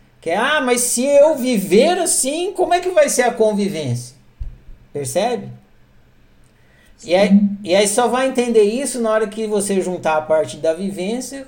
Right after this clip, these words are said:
Speaker 1: com a convivência. Pra fins de estudos, o melhor é que você pensasse assim, "Não, eu vou entender primeiro a vivência,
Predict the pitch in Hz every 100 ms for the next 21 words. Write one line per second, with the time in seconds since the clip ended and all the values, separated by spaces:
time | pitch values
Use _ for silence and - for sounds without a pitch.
0 | - 220 226 226 240 262 240 185 151 123
1 | - - _ _ _ - _ _ _ -
2 | - - - _ _ - _ _ _ 233
3 | 311 320 269 269 226 185 185 - 254 302
4 | 190 131 - - _ 180 220 233 226 247
5 | 254 247 254 240 247 247 240 220 233 233
6 | 226 185 175 190 170 147 170 190 208 196
7 | 202 196 190 202 214 202 202 156 175 208
8 | 208 240